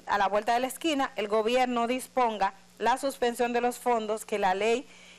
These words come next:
eh, electoral ordena distribuir entre los partidos que participan en el torneo electoral.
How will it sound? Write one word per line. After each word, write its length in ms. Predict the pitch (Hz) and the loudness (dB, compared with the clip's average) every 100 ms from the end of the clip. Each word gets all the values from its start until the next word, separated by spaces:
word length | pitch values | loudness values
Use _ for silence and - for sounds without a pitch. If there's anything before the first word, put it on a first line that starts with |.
| - | -6
eh, 140 | 202 208 | -2 0
electoral 540 | 226 233 233 254 233 214 | 0 0 0 0 2 2
ordena 380 | 202 202 220 214 | 2 0 0 -2
distribuir 640 | 226 233 233 233 214 220 | -4 -4 -2 2 2 0
entre 220 | 202 208 185 | -4 -4 -2
los 140 | 190 | -2
partidos 720 | - 185 - 247 247 208 220 - - | 0 -2 -2 -4 0 0 -2 -10 -6
que 140 | 220 | -4
participan 720 | 214 220 - 220 220 208 208 208 | -2 -4 -6 -8 -6 -2 -2 -4
en 140 | 196 185 | -10 -10
el 160 | 185 | -8
torneo 500 | 190 185 185 196 196 - | -6 -6 -6 -8 -8 -8
electoral. 580 | 196 175 - 156 147 | -8 -6 -4 -2 -4